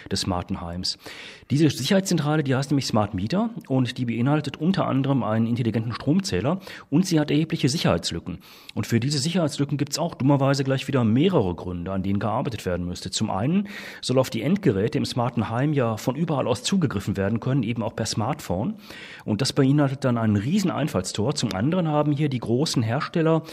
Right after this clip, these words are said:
und Anbieter von Smart Mietern, das sind im Wesentlichen drei in Europa, alle herstellereigene proprietäre Sicherheitssysteme. Die sind nicht aufeinander abgestimmt.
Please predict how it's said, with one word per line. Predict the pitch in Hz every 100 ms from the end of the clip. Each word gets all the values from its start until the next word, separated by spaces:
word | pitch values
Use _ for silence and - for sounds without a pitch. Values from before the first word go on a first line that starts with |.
| - -
und | 123
Anbieter | 127 196 202 123
von | - 104
Smart | - 92 110
Mietern, | 135 143 180 190 - - -
das | 120
sind | 131
im | 113
Wesentlichen | 117 123 117 95
drei | 92 87 151
in | 139 123
Europa, | 107 101 110 165 170 - - -
alle | 123 185
herstellereigene | 135 165 - 175 147 127 143 156
proprietäre | 147 - 143 160 143 156 139
Sicherheitssysteme. | 156 196 196 117 95 - 98 92 87
Die | 104 110
sind | 123
nicht | 139
aufeinander | 135 151 143 139
abgestimmt. | - 160 - 82 82